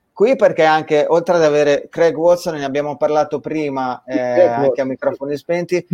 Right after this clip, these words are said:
Speaker 1: poi c'è anche Greg Bennett che
Speaker 2: Sì.
Speaker 1: io amo adesso seguire perché fa un podcast eccezionale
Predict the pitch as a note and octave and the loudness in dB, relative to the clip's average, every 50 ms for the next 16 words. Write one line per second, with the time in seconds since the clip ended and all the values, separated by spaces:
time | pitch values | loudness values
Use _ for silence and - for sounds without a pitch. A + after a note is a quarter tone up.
0 | F#3+ F#3 - - G#3+ A#3+ A#3+ A#3 G#3+ F3+ D#3 C#3+ D3+ D3+ C#3 C3 E3 F3+ G3 G3 | -4 -4 -2 2 2 2 4 4 2 2 2 2 0 -2 0 2 2 2 2 2
1 | F3 D#3 D#3 D3+ C#3 C3 C3 C3 C3+ C#3 C#3 - - D#3 D#3 D3+ D3 - E3+ F3 | 0 2 2 2 4 2 -2 -2 -4 -6 -6 -4 -2 -2 -2 -2 -6 -6 -2 0
2 | F3+ F3+ D#3+ - - - A#2+ - _ _ F3 F3 F#3+ A3 G#3 F#3+ F3+ D#3+ D3+ D3 | 0 0 0 -2 -6 -10 -14 -16 _ _ -4 -2 2 2 4 4 2 2 0 -2
3 | D3 C#3+ D#3 D#3+ D#3 - D#3+ - - E3+ D#3+ D#3 F3+ G3 G#3 F#3+ D#3+ D3 C#3 C3 | -2 0 0 -2 -2 -4 -14 -8 -8 -8 -6 -2 -2 0 2 0 0 -2 -6 -6
4 | - C#3 - D#3 D3+ C#3+ C#3+ C#3+ C#3+ _ F#3 F#3+ F#3+ F#3 - _ - D#3 D3+ C#3 | -8 -6 -2 -2 -2 -2 -2 -8 -2 _ 4 4 4 2 0 _ -2 -2 -2 -2
5 | - _ D3+ D3 - - - E3 D#3 - - E3+ E3+ E3+ E3+ E3+ F3 F3 F3+ F#3 | -4 _ -6 -6 -6 -6 -10 -10 -10 -10 -8 -8 -4 -2 0 0 2 2 2 2
6 | F#3+ F#3 F#3 | 2 2 0